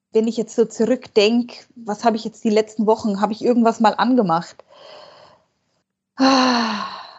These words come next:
da gibt's, es gibt eine Band, die heißt Walk of the Earth. Die machen, die, die covern, die covern Lieder. Und da hab ich mir Eye of the Tiger angehört. Ja, das ist, ähm, einfach, weil es eine komplett andere Version ist, weil es nicht das ist, was du aus den achtzigern oder neunzigern kennst, was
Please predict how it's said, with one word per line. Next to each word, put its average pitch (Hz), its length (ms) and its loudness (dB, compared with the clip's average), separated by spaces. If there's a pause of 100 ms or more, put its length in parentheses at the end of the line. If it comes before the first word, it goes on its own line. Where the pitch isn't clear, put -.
(280)
da 233 80 0
gibt's, 233 260 -4
es - 120 -2
gibt - 180 -2
eine 247 80 4
Band, 240 280 4
die 262 100 0
heißt 226 180 -2
Walk 240 200 2
of 233 180 0
the 214 160 0
Earth. 226 500 -2 (200)
Die 214 80 -2
machen, 226 680 -2
die, 220 160 -8
die 226 140 -6
covern, 214 560 2
die 214 100 -10
covern 214 380 -2
Lieder. 196 480 2
Und 196 140 -4
da 208 100 2
hab 214 80 -2
ich 214 100 -8
mir 226 180 -2
Eye 226 140 2
of 214 100 0
the 226 100 2
Tiger 247 500 0
angehört. 190 520 0
Ja, 196 220 2
das 220 160 -2
ist, 240 300 0 (680)
ähm, 233 340 4
einfach, 240 240 -2
weil 247 100 0
es 240 40 -6
eine 247 80 -4
komplett 247 320 -2
andere 233 200 0
Version 233 300 2
ist, 220 120 -4
weil 202 100 4
es 202 60 -6
nicht 214 120 -2
das 214 120 0
ist, 226 140 -4
was 214 120 0
du 208 60 0
aus 190 120 -2
den 202 240 -2
achtzigern 208 500 0
oder 190 160 2
neunzigern 202 480 2
kennst, 226 400 0
was 190 240 -4